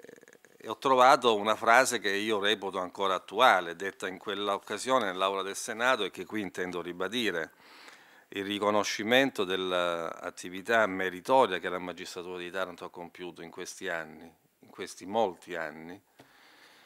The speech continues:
eh, svolgendo anche un'attività, credo che sia doveroso anche riconoscere, un'attività di supplenza rispetto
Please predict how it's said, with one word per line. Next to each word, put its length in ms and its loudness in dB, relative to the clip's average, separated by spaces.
eh, 440 -4
svolgendo 680 4
anche 400 8
un'attività, 1300 4
credo 200 -4
che 140 -8
sia 140 -2
doveroso 500 0
anche 240 -4
riconoscere, 600 0
un'attività 420 -6
di 100 -8
supplenza 720 -4
rispetto 800 -8